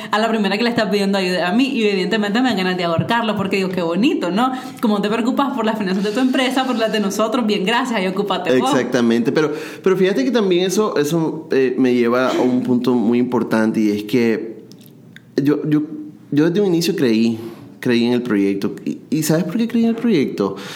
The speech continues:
Speaker 2: No tanto por las personas que, eh, logramos juntarnos, sino porque creí en mí. O sea, creía en la capacidad que yo tenía, pero sobre todo creía en lo que,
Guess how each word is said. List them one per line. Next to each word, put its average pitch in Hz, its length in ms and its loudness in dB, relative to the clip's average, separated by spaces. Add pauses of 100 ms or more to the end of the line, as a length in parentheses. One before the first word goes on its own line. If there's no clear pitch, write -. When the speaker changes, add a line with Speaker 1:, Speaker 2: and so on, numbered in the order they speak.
(160)
Speaker 2:
No 165 160 2
tanto 190 320 0
por 175 140 0
las 156 100 0
personas 151 560 0
que, 156 560 0
eh, 113 120 2
logramos 117 460 2
juntarnos, 98 560 -2 (800)
sino 135 280 0
porque 147 380 -4
creí 120 400 2
en 95 160 0
mí. 90 220 -2 (920)
O 131 60 -2
sea, 135 160 2
creía 127 500 2
en 143 80 2
la 123 100 2
capacidad 113 460 0
que 143 120 0
yo 135 100 2
tenía, 135 480 0
pero 120 160 0
sobre 117 280 0
todo 123 340 0
creía 135 520 2 (1700)
en 123 160 4
lo 113 260 -2
que, 104 520 0